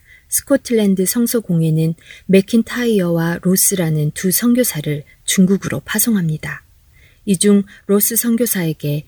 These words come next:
윌리엄스는 토마스 선교사의 순교에 대해 알려주며 조선 선교의 꿈을 로스 선교사에게도 심어줍니다. 조선에 대한 꿈을 품게 된 로스 선교사도 고려문을 방문하여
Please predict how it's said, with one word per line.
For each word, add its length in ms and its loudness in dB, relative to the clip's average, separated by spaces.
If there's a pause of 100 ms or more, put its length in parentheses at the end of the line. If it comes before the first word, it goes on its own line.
(140)
윌리엄스는 800 4 (240)
토마스 420 2
선교사의 640 0
순교에 460 2
대해 180 0
알려주며 800 -2 (400)
조선 360 2
선교의 460 0
꿈을 440 0 (100)
로스 320 0
선교사에게도 960 0
심어줍니다. 800 0 (800)
조선에 440 2
대한 280 4
꿈을 300 2
품게 380 0
된 220 0
로스 320 0
선교사도 760 -2 (320)
고려문을 520 4
방문하여 760 0